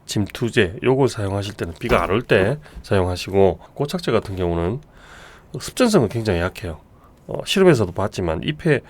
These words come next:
방울방울 이렇게 막 묻어있는 자국이 그대로 남아있죠. 근데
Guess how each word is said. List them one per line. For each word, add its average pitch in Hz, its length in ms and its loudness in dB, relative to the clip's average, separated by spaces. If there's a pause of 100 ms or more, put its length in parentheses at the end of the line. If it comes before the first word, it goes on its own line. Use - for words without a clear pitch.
(320)
방울방울 117 560 4
이렇게 98 280 -6
막 85 160 -8
묻어있는 104 460 2
자국이 120 380 -2
그대로 160 300 0
남아있죠. 95 580 -4 (180)
근데 131 200 2